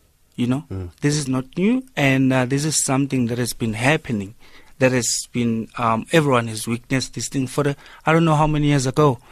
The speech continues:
Speaker 1: And the question now that comes in is, are we willing as, um, as a football, uh,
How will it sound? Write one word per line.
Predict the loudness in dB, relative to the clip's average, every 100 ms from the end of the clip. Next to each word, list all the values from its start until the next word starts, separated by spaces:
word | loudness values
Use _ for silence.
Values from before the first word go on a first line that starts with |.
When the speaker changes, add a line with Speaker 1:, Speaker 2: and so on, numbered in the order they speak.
| -20 -20 _
Speaker 1:
And | 0 0 0
the | -4
question | -2 -2 0 0
now | 2 2
that | 0 -2 -4 -8
comes | -2 0 2 0
in | 0 -2
is, | 0 -2 -2 -8 -18 -20 -4 2
are | 4
we | 4
willing | 2 2 2 0 -4 -12 -20 -20 -20 -2
as, | 2 4 4 0 -6 -8 -14 -20 _
um, | -2 2 2 -2 -6 _ -20 -20 -20 _ _ 2
as | 2 2
a | -4
football, | -6 -8 -4 0 0 0
uh, | -2 0 2 2 0